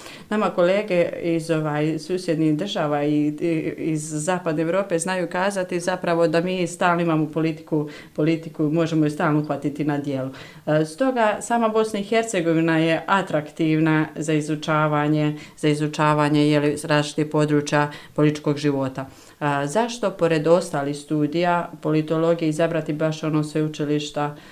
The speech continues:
u Mostaru? A, dakle, ono što bi prije svega, a, naglasila, na što smo izrazito ponosni, jeste taj međunarodna razmjena. Definitivno smo najatraktivniji studij u tom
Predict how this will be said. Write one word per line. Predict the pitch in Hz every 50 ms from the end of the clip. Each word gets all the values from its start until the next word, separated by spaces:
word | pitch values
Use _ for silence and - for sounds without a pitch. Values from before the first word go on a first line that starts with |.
| - - _
u | - 151 143
Mostaru? | 147 143 139 139 135 - - 139 131 131 131 131 131 131 131 - - - - - - - -
A, | 156 147 143 139 139 - - -
dakle, | - 165 165 180 208 208 233 208 196 190 - - - 170 - - _ _ _ _ - _ _ - - - -
ono | - 208 220 220 214 196 - -
što | 165 - 175
bi | 160 165 156 -
prije | - 240 226
svega, | 226 - 220 220 233 226 - 170 165 165 170 - -
a, | 170 160 156 156 156 151 147 - - - 113 120 139 - - - - -
naglasila, | - - 165 160 156 165 165 165 175 202 202 - 185 170 156 156 151
na | 160 156 156
što | 156 - 156
smo | 156 - 165 175
izrazito | 185 180 170 165 156 165 151 151 165 156 139 - - - - _ -
ponosni, | 170 165 180 208 233 233 220 233 - 196 185 180
jeste | 185 180 185 180 170
taj | 170 185 180 175 170 170 170 165 - - - - - - _ -
međunarodna | 170 160 160 156 165 165 170 170 160 170 156 156 160 156
razmjena. | 143 123 123 127 - - 151 139 135 143 139 143 - - - - - -
Definitivno | 196 214 214 220 214 202 185 185 - 180 170 175 175
smo | 170 - 180 180
najatraktivniji | 175 185 185 180 175 170 175 170 165 165 - 175 170 170 165 160 160 156 156 156
studij | 156 - - 165 160 151 156 156
u | 151 151
tom | 151 165 156 147 151